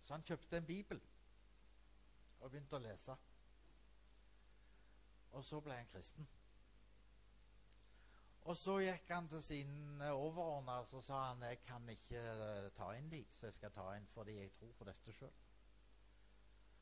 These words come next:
Og så ble han sendt til Sibir, endte, boksekarrieren var over, endte i konsentra-,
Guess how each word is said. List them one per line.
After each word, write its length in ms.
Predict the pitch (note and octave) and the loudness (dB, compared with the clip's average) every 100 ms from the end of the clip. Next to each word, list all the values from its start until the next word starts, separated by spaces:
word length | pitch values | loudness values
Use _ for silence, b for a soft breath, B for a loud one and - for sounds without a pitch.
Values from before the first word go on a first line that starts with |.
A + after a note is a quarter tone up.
| - | -12
Og 120 | C3+ B2+ | -8 -2
så 200 | D3+ D#3 D#3+ D#3 - - - - - | 4 6 6 2 -6 -18 -20 -20 -6
ble 100 | A#2+ G#2 | -4 -2
han 160 | C3 C3+ | -2 -4
sendt 300 | - A#2+ - | -2 -2 -4
til 140 | - | -8
Sibir, 400 | - G#2 D#3 G3 - - - - - | -6 -4 -4 -4 -8 -18 -20 -18 -10
endte, 680 | A2+ G2 - B2 A2+ G#2+ G#2 - | -10 -10 -8 -2 0 0 -2 -2
boksekarrieren 840 | A2 - C3 B2 B2 A2 G2 A2 | -4 -4 -4 -2 0 0 0 2
var 60 | G#2 | 4
over, 360 | B2 C#3+ D#3+ - B B B B | 4 4 2 0 B B B B
endte 360 | B2 A2+ - C3+ | -8 -8 -6 -6
i 80 | B2+ | -4
konsentra-, 480 | C3 - A2 A2+ | -6 -6 -6 -2